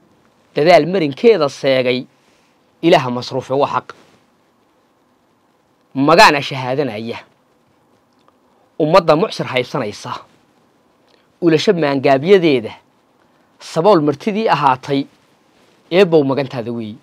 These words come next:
Makhluuq khaaliqa abuuray, muqtadir aan cidi labaynin. Maluugtiyo oogadeenna,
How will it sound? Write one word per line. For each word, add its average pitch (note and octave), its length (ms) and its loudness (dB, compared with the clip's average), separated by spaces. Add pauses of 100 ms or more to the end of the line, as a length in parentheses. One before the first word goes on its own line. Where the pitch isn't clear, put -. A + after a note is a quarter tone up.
(2000)
Makhluuq E3 440 2
khaaliqa C#3+ 380 4 (120)
abuuray, C3 540 0 (1040)
muqtadir E3 400 4
aan E3 180 2
cidi C3 260 -2
labaynin. C3+ 720 0 (1200)
Maluugtiyo D3+ 640 -4
oogadeenna, D3+ 800 4